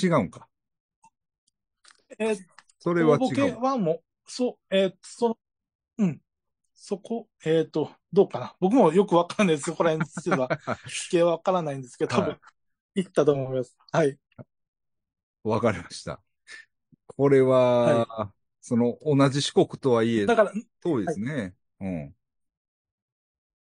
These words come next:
Speaker 2: そう。あの、四国は、あの、高速の使い方が、
Speaker 1: ええ。
Speaker 2: めちゃくちゃ使いづらいというか、
Speaker 1: ええ。
Speaker 2: 距離があれなんで、はい。
Speaker 1: ええ。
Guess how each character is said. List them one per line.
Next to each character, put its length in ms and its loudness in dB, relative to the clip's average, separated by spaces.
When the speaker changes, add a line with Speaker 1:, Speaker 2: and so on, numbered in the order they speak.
Speaker 2:
そ 300 -6
う。 100 -2
あ 60 2
の、 160 0
四 120 -6
国 140 0
は、 200 0
あ 40 -4
の、 400 -4
高 200 2
速 300 -2
の 140 2
使 280 -4
い 60 -2
方 260 -4
が、 240 -8
Speaker 1:
え 80 -2
え。 20 2
Speaker 2:
め 40 0
ち 60 2
ゃ 80 2
く 120 -20
ち 80 -2
ゃ 80 4
使 200 -2
い 40 6
づ 200 -2
ら 80 2
い 80 -4
と 100 -8
い 80 -4
う 60 -10
か、 260 -10
Speaker 1:
え 220 -4
え。 20 -18
Speaker 2:
距 140 -2
離 120 -2
が 240 -6
あ 120 -4
れ 120 0
な 140 -4
ん 100 -10
で、 280 -8
は 160 -6
い。 40 -4
Speaker 1:
え 40 -8
え。 80 -20